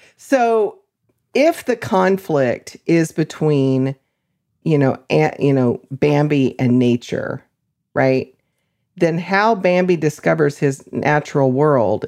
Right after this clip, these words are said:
is, you know, learning to walk, dealing with ice, all of the things that he has to grow through in order to become the prince at the end.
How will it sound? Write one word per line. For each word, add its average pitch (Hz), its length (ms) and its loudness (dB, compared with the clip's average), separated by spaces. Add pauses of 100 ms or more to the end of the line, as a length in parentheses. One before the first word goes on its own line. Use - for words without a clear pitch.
is, 123 300 0
you 131 120 0
know, 113 100 -2
learning 127 420 0
to 160 120 -4
walk, 139 720 -2 (340)
dealing 135 420 2
with 147 140 -2 (100)
ice, - 640 -4 (360)
all 160 260 2
of 196 80 -4
the 190 80 0
things 175 360 -2
that - 100 -4
he 165 240 -4
has 151 320 -2
to 135 120 -2
grow 135 460 0
through - 600 -2 (600)
in 147 180 2
order 147 280 2
to - 180 -10
become 131 800 0 (540)
the 143 140 -4
prince - 640 -2 (340)
at 131 160 -2
the - 240 -4
end. 120 560 -2